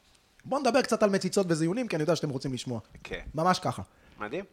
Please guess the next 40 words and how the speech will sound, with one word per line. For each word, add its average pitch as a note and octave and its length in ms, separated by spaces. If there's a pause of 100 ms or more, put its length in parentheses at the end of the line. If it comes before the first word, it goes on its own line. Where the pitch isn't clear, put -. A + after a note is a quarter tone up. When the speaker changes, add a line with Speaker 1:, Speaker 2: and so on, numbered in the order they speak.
Speaker 1:
ממש E3+ 340
ככה, B2+ 280
אחי. D3 140 (800)
אני D3 360 (340)
Speaker 2:
אני A#2 180
ראיתי F#3 280
כמה A#2+ 220
קטעים, G2+ 420
אה... F#2+ 60 (640)
ראיתי. A2 320 (680)
אה, G2+ 120
Speaker 1:
מתי? D#3+ 220
Speaker 2:
מצחיק. C#4+ 260
Speaker 1:
מתי E3+ 120
הספקת? - 280 (200)
Speaker 2:
בפקטורי. E3+ 460 (640)
Speaker 1:
אה, B3+ 160
שבאת G#3 220
לראות G3 260
אותי? D#4 200 (720)
Speaker 2:
באתי B2 300
לראות, D3 420
אה, G3+ 260
כן, C4+ 200
היה G#3+ 160
איזה E3+ 140
Speaker 1:
ואתה D#3+ 100
יודע F#3 100
Speaker 2:
שישי, A3+ 100
Speaker 1:
מה A3+ 40
הכי F3+ 160
מצחיק? G#3+ 240
Speaker 2:
ועלית, A3 120
כן. C#3+ 60
Speaker 1:
שעכשיו G3+ 280
שאני F3+ 240
רוצה D#3 260
להעלות E3 320
קטעים D3+ 220
לאינטרנט, G#3 540